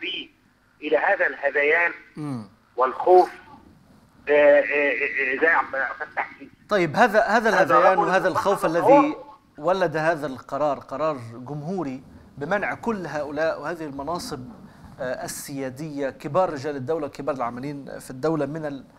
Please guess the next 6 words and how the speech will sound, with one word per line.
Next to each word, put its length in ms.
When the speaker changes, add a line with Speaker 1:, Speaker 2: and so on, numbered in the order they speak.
Speaker 2:
التنقل 460
والخروج 340
خارج 220
البلاد 360
إلا 220
بقرار 460